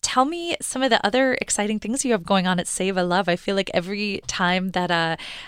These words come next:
I, I talk to you or the team, there's something new going with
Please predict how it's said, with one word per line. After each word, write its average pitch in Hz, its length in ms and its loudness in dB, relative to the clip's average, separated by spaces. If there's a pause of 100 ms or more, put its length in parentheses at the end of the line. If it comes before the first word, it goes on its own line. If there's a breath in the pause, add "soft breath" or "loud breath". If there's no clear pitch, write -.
I, 170 380 0
I 185 80 0
talk 247 360 2
to 277 120 0
you 247 240 2
or 185 80 4
the 180 140 -2
team, 240 560 -2
there's 262 180 2
something 175 400 0
new 240 220 -2
going 226 380 0
with 202 180 -6